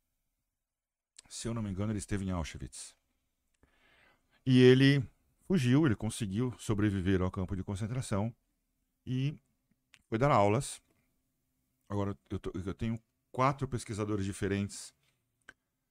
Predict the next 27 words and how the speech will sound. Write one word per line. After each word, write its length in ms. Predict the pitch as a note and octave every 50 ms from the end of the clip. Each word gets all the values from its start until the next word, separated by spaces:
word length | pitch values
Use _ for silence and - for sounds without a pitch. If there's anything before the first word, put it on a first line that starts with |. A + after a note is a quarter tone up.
| _ _ _ _ _
em 120 | - G#2 A2+
quatro 380 | A2 - - G#2+ A2 C3+ C3+ B2
<laughs> 20 |
universidades 540 | A#2 G2+ G#2+ G#2+ - - A2 F#2 G2+ A2+ -
diferentes, 360 | - G2+ - A2 F2+ F2 F2
então 120 | - G2 F#2
pode 160 | - G2+ -
ser 80 | A2
que 40 | F#2+
eu 40 | G2+
esteja 160 | - G#2 F#2+
falando 200 | - - G2 F#2+
besteira. 500 | G2 F#2+ - - - E2 D2 C#2+ D#2 - - _ _ _ _ _ _ _ _ _ _ _ _ _ _ _ _ _ _ _ _ _ _ -
Ahn, 960 | G2+ G#2 G#2 G#2 G#2 G#2 G#2 G#2 G#2 G2+ G2+ G2+ G2 G2 G2 F#2+ F#2+ F#2 C#2+ - - _ _ _ _ _ _ _ _ _ _ _ _ _ _ _ _ _ _ _ _ _ -
eu 120 | A2 A#2
acho 140 | A#2+ A#2 -
que 60 | -
ele 60 | A2+ G#2
foi 120 | - A#2
dar 120 | G2 A2 G#2+
na, 240 | G#2+ G#2 G2+ G2 - _ _ -
aula 280 | G2 G2 G2 G2+ G#2
na 120 | G2+ G2+ G2+
Universidade 1400 | G#2 G#2 G#2 G2+ F#2+ F2+ F2 F#2+ G2 F#2 - - - - F#2 F2 F2 F#2+ F#2+ G2 G2+ G2+ G2 F2+ F2+ F#2+ F#2
de 480 | E2+ E2 E2 F2 F#2+ G2 G#2 G#2 G#2+ A2 - _ _ -
Cambridge. 540 | B2 G#2 F#2+ E2 D#2 D2 C#2 - - - - - - _ _ _ _ _ _ _ _ _ _ _ _ _ _ _ _ _ -
Então, 240 | C3 B2 C3+ C3+